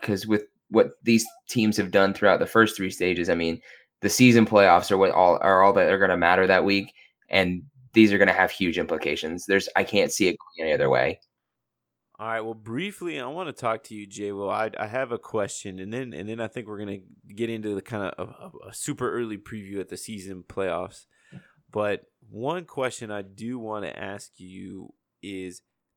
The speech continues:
Speaker 2: have the Hangzhou Spark done enough to prove that they have entered into the,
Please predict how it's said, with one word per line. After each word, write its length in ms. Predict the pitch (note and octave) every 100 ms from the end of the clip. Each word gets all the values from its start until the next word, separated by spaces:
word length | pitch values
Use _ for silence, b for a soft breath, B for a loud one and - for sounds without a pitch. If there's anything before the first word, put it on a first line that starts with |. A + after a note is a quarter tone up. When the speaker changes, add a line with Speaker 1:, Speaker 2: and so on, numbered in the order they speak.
| _ _ _ _ - -
Speaker 2:
have 400 | C#3+ F3+ F#3 D3+
the 140 | C3+
Hangzhou 580 | A2 A#2+ B2 G#2 G#2+ G#2
Spark 520 | - - F#2+ F#2+ - - F#2
done 320 | G2 F#2+ G#2+
enough 800 | A2+ A2 G#2 G2 F#2+ F2 F2+ - _ _ _ _ _ -
to 100 | D#2+
prove 800 | _ - A2+ A#2+ B2 A#2+ A2+ F#2+
that 240 | G2 F#2
they 280 | F#2+ G2+ B2
have 320 | A#2 G#2+ G2 -
entered 500 | G#2+ G#2+ - G#2+ E2
into 340 | F#2+ F#2+ G#2
the, 280 | F#2 F#2